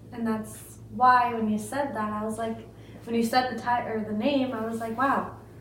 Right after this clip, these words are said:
No, that makes sense." Yeah, you wanna turn your ego off. Like you said, you wanna turn your pride off.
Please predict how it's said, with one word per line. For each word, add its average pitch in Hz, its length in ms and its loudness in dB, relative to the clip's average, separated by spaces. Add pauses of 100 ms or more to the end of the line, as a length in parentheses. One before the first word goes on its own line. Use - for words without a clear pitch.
(200)
No, 269 120 6
that 226 140 4
makes 220 180 2
sense." 233 260 -2
Yeah, 226 100 0
you 214 140 0
wanna 254 220 2
turn 240 180 0
your 226 120 2
ego 226 240 2
off. 214 320 0
Like 214 240 -2
you 220 80 -2
said, 214 240 -2
you 220 60 0
wanna 220 180 2
turn 214 180 -4
your 190 100 -2
pride 214 300 0
off. 190 280 -2